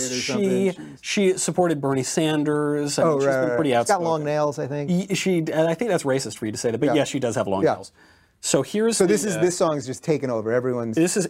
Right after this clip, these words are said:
Speaker 2: everyone's taken over.
Speaker 1: So I'll just, I guess I'll just read a little
Speaker 2: Yeah.
Speaker 1: bit. "Whores in this house.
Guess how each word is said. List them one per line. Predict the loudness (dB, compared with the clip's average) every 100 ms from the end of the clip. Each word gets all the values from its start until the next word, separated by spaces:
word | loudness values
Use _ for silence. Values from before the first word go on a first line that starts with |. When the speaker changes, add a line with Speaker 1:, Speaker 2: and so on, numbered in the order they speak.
| 0
Speaker 2:
everyone's | 2 2 0 0
taken | -4 -2
over. | -6 -8 -18 _ _ -2
Speaker 1:
So |
I'll | 0
just, | 0 -6 -12 -8
I |
guess | -4 -2
I'll | -2
just | -2
read | -4 -2
a |
little | -2 -4 -4
Speaker 2:
Yeah. | -6 -8
Speaker 1:
bit. | -12 _ _ _ _ _ _ _ _ 0
"Whores | 2 2 -2 -2
in | 0 2
this | 0 0
house. | -4 -2 -4 -8 -12 -18